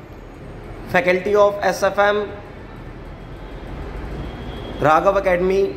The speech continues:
Lakshmi Nagar। दोस्तों, इस वीडियो में मैं एक, अ, most important सीएमए final एसएफ़एम को लेके announcement करने आया हूँ। और वो अनाउंसमेंट ये है दोस्तों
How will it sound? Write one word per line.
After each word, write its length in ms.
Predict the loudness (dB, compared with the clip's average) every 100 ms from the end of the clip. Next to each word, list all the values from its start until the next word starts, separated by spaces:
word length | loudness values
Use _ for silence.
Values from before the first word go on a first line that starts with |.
| -2
Lakshmi 320 | -2 0 0
Nagar। 320 | 2 2 2 0 -8 -12 -14 -14 -14 -12 -12 -14 -14 -14 -14 -14 -12 -10 -10 -10 -10 -8 -8 -8 -8 0
दोस्तों, 680 | 4 4 6 6 6 6 0 -10 -14 -14 -14 -14 -8 -4
इस 160 | 0
वीडियो 280 | 4 4 4
में 160 | 4 2
मैं 200 | 4 2
एक, 180 | 2 2
अ, 1040 | 6 6 6 4 -2 -8 -12 -12 -10 2
most 300 | 6 6 4
important 480 | 2 2 4 2 2 -4 -12 -14 -14 -12
सीएमए 480 | -8 2 4 6 4
final 380 | 4 4 6 6
एसएफ़एम 440 | 4 2 4 2
को 100 | 4
लेके 260 | 2 2 4
announcement 560 | 4 4 2 2 2
करने 240 | 4 4 6
आया 180 | 6 4
हूँ। 200 | 2 -2 -10 -12 -14 -14 -14 -14 -14 -4 6
और 120 | 6
वो 120 | 6
अनाउंसमेंट 580 | 4 6 4 4 0 2
ये 140 | 4
है 100 | 4
दोस्तों 460 | 6 4 4 2 2